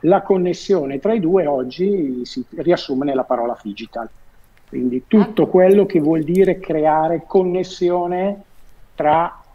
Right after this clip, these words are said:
Speaker 1: il nostro essere ormai persone che si relazionano attraverso strumenti tecnologici più o meno evoluti e la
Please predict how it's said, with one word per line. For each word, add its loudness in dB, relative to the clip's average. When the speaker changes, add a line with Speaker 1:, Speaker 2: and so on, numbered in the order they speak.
Speaker 1:
il -4
nostro -2
essere -4
ormai -4
persone -4
che -4
si 0
relazionano 2
attraverso -4
strumenti -4
tecnologici -2
più 2
o 4
meno 4
evoluti -2
e 0
la 2